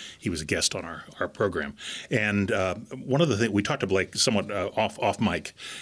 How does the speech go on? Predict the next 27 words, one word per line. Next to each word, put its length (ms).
and 320
the 120
indication, 600
uh, 80
without 260
disclosing 400
a 40
lot, 260
is 220
that 260
there, 280
there 200
is 140
really 220
nuanced 460
view 160
in 80
farm 240
country 340
about 300
the 80
president's 400
actions. 500
There 180
is 140
substantial 720
support 520